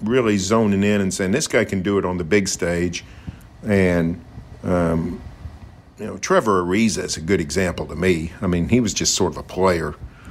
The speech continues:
And then he ended up getting to play in some bunch of big games and marquee games and said, "This guy's valuable." And he, now for eight years, he really hadn't done anything, but people keep, you know, trotting him out there because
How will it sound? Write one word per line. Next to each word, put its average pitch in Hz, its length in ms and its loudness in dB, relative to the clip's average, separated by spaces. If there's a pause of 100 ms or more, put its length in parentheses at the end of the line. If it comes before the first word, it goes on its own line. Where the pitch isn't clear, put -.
(400)
And 98 120 4
then 110 340 4
he 104 140 0
ended 92 160 2
up 85 160 0
getting 104 180 -2
to - 60 -8
play 98 340 2
in 87 140 -2
some 80 220 -8
bunch 87 220 -2
of 80 120 -4
big 92 180 4
games 92 400 0
and 90 100 -2
marquee 92 360 0
games 92 300 -2
and 85 100 -4
said, 92 160 -4
"This - 140 -2
guy's 90 220 -6
valuable." 117 460 2
And 87 100 -6
he, 92 60 -6
now 101 200 0
for 92 220 -4
eight 117 220 2
years, 135 320 2
he 117 80 0
really 131 280 0
hadn't 107 200 2
done 101 180 0
anything, 165 600 -2 (680)
but 92 160 0
people 127 280 0
keep, - 340 0 (840)
you 92 100 2
know, 104 200 2 (640)
trotting 123 280 0
him 110 120 0
out 202 200 2
there 95 160 2
because - 480 -6